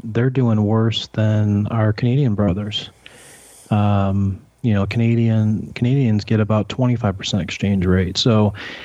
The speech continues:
for collectors that are in these other markets, it's actually hard for them to,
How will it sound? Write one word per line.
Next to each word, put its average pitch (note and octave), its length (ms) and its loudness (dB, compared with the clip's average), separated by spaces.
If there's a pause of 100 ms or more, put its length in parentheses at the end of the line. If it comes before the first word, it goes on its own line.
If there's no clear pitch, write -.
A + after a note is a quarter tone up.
(240)
for A#2 240 -2
collectors A#2+ 840 0
that G#2+ 140 2
are G#2 220 2
in A#2 300 2
these G#2 180 0
other A2 300 2
markets, G2+ 1040 -2
it's A2+ 200 -2
actually A#2+ 520 0
hard A2+ 520 0
for G2+ 720 0 (180)
them G2+ 680 0
to, G2 460 -2